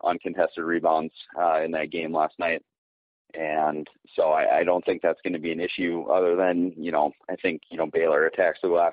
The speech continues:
quite a bit. Obviously, West Virginia does. Texas probably will a little bit this year with the size that they have. So those are kind of the three opponents to watch for, um, as far as that goes. But,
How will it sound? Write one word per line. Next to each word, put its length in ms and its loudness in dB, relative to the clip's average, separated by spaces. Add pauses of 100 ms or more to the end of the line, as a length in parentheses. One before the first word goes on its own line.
quite 160 2
a 60 0
bit. 220 0
Obviously, 400 0
West 220 -2
Virginia 400 -2
does. 320 0 (720)
Texas 360 0
probably 460 2
will 320 4
a 20 4
little 160 4
bit 200 0
this 180 -2
year 140 4
with 160 2
the 120 -4
size 220 2
that 120 -4
they 160 4
have. 260 2 (100)
So 260 2 (460)
those 160 2
are 80 0
kind 160 2
of 80 2
the 180 0
three 180 2
opponents 420 0
to 80 2
watch 280 2
for, 300 2 (220)
um, 500 0 (920)
as 380 4
far 140 4
as 60 0
that 200 4
goes. 320 2
But, 220 2